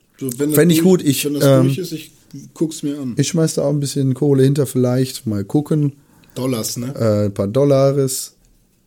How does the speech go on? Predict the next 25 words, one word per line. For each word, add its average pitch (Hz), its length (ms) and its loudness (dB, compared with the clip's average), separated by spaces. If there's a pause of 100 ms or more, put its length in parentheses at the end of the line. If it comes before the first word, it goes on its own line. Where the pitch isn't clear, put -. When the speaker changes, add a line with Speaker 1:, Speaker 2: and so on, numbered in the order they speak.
(160)
Speaker 2:
Werde 120 140 4
ich 110 80 -6
im 120 100 -2
Endeffekt 110 380 -6
wahrscheinlich 98 260 -8
sowieso 95 220 -6
nicht 131 160 -2
Speaker 1:
PayPal, 139 380 0
Speaker 2:
tun. - 80 -12
Speaker 1:
PayPal, 135 480 -6
ne? 110 240 4
Speaker 2:
Ähm, 104 300 2 (1200)
Speaker 1:
Dollars 117 340 -8
mit 113 160 -12
PayPal. 120 500 -12 (300)
Speaker 2:
Kö-, 127 340 0
könnt 156 220 0
ihr 143 80 2
euch 127 140 -2
ja 123 80 -2
mal 101 180 -2
angucken, 131 460 -2
die 110 120 0
Timbleweed 127 1000 -2
Park-Geschichte. 120 1000 -8